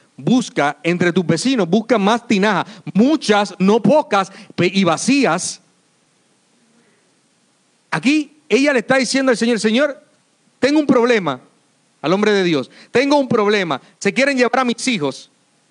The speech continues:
no tengo, necesito un milagro de provisión". A lo que el Señor le está diciendo, a través del profeta le está diciendo: "Ok,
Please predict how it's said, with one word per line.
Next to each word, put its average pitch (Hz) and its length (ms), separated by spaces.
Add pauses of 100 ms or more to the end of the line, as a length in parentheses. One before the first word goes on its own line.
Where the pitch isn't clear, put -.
no 226 180
tengo, 247 380
necesito 196 380
un 262 100
milagro 262 280
de 240 80
provisión". 190 640 (500)
A 143 60
lo 190 100
que 196 100
el 190 40
Señor 208 300
le 247 60
está 247 220
diciendo, 214 600 (440)
a 139 120
través 185 240
del 214 100
profeta 208 320
le 208 60
está 220 140
diciendo: 214 440 (260)
"Ok, 165 240